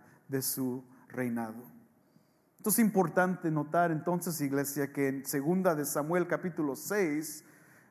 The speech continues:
la razón por cual David está regresando el arca es que por sesenta años no hay adoración genuina en Israel. O sea, el arca de Dios no está en medio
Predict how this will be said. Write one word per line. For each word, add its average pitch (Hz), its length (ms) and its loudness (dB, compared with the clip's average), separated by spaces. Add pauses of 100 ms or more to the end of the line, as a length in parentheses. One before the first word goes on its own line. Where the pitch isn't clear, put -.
la 147 160 2
razón 156 320 2
por 170 140 2
cual 170 560 4 (180)
David 151 420 2
está 151 240 2
regresando 156 640 0
el 139 100 2
arca 135 640 -4
es 156 180 0
que 160 120 -2
por 143 200 -4
sesenta 170 840 -2
años 147 500 -2
no 139 220 0
hay 139 160 -2
adoración 120 760 -6 (220)
genuina 123 640 -6 (200)
en 113 180 -10
Israel. 104 300 -16 (1200)
O 147 100 -4
sea, 165 440 4
el 147 220 2
arca 165 600 2 (1120)
de 135 140 -2
Dios 143 800 -2
no 147 340 0
está 147 680 -2 (400)
en 135 220 -6
medio 120 500 -4